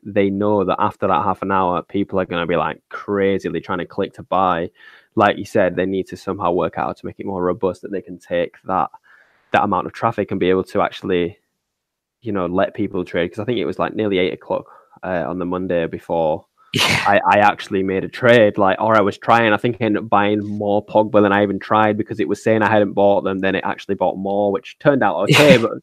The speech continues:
Speaker 1: c-, could have gone the other way kind of thing. Um, so, yeah, I would, I would agree with what you said, though, to be honest. Again, it's the subjective areas of M B, not so much M B, but P B definitely.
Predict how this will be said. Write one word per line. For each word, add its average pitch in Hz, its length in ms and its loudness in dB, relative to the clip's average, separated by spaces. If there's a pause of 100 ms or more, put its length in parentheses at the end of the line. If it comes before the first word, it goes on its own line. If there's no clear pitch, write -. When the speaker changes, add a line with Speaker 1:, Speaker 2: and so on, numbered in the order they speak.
Speaker 1:
c-, 135 160 -2 (160)
could 156 180 4
have 131 100 4
gone 123 140 2
the 120 140 2
other 113 120 2
way 110 240 4
kind 113 220 0
of 104 100 -4
thing. 107 280 -2 (520)
Um, 101 640 2 (300)
so, 123 800 2
yeah, 131 440 0
I 107 60 2
would, 113 280 -4 (580)
I 143 100 -4
would 151 80 0
agree 127 340 2
with 95 120 0
what 87 120 0
you - 60 -6
said, 101 240 -6
though, 90 140 -2
to - 100 -14
be 104 80 -6
honest. 98 260 -6
Again, 101 280 -2
it's - 320 -10
the 95 320 -4
subjective 98 640 -8
areas 92 480 -4
of 87 200 -8 (260)
M 98 220 -8
B, 92 340 -10
not 98 180 -12
so - 120 -16
much 92 180 -12
M 92 120 -10
B, 92 140 -6
but 87 220 -8
P 98 180 -8
B 85 180 -6
definitely. 85 540 -10